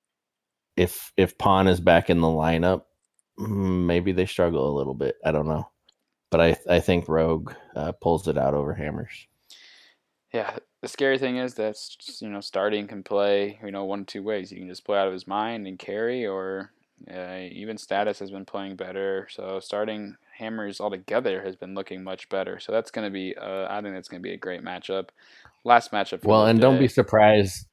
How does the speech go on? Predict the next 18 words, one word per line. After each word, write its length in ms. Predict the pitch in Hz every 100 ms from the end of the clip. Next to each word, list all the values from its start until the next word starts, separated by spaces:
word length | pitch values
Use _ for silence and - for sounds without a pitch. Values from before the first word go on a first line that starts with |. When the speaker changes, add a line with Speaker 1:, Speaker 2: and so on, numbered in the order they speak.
| _
Speaker 1:
if 240 | 95 92 -
Hammers 400 | 95 85 87 87
takes 300 | - 85 -
the 80 | -
first 340 | - 92 -
match 320 | 85 82 82
and 120 | 80
then 140 | 80 80
Rogue 280 | 80 73 82
comes 220 | 78 80
back 280 | - 78 -
with 100 | 82
the 80 | 78
Speaker 2:
That's, 80 | 78
Speaker 1:
reverse 260 | 78 87
Speaker 2:
that's 160 | 78 -
Speaker 1:
sweep. 140 | - 82
Speaker 2:
very, 140 | 85